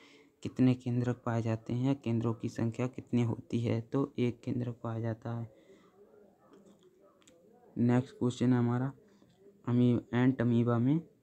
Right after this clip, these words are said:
एक से अधिक केंद्रक पाए जाते हैं। अमीबा होता है, उसमें एक ही केंद्रक पाया जाता है, लेकिन एक एंट अमीबा होता है, उसमें एक से अधिक केंद्रक पाए जाते हैं, एक से अधिक न्यूक्लियस या केंद्रक पाए जाते हैं। नेक्स्ट क्वेश्चन है हमारा,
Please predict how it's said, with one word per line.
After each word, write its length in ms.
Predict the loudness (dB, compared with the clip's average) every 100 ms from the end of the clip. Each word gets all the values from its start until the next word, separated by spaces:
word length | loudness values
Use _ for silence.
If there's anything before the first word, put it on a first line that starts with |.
| -6
एक 220 | 0 0 -2
से 180 | -4
अधिक 280 | 0 0 0
केंद्रक 360 | 0 0 -2 -4
पाए 120 | -2
जाते 280 | 0 0 -2
हैं। 220 | -2 -2 0
अमीबा 320 | 4 4 4
होता 280 | 0 0 -2
है, 80 | -2
उसमें 300 | -2 -2 -2
एक 80 | -4
ही 60 | -6
केंद्रक 400 | -4 -2 -4 -4
पाया 120 | -2
जाता 240 | -2 -2 -2
है, 80 |
लेकिन 280 | -2 0 0 2
एक 240 | -2 0 0
एंट 260 | 2 4
अमीबा 320 | 4 6 6 4
होता 300 | 2 -2 -4
है, 60 |
उसमें 340 | -6 -4 -4 -4 _ _ -6
एक 200 | -6 -6
से 240 | -8 -8 -10 _ _
अधिक 320 | -6 -4 -4 -4
केंद्रक 1000 | -4 -4 -6 _ _ _ -6 -6 -6 -4
पाए 240 | 0 2
जाते 320 | 0 -2 -4
हैं, 180 | -8 -8 -16 -20 -4
एक 200 | 0 0
से 160 | -2 -2
अधिक 280 | 0 0 2
न्यूक्लियस 680 | 0 0 0 2 0 -4 -10
या 60 | -8
केंद्रक 460 | -2 0 0 -2 -2
पाए 220 | -2 -2
जाते 300 | -6 -4 -2
हैं। 220 | -2 -4 -10 -20 -20 -20 -6
नेक्स्ट 260 | -2 -2 -2
क्वेश्चन 360 | -4 0 0
है 60 | 2
हमारा, 340 | 2 0 -2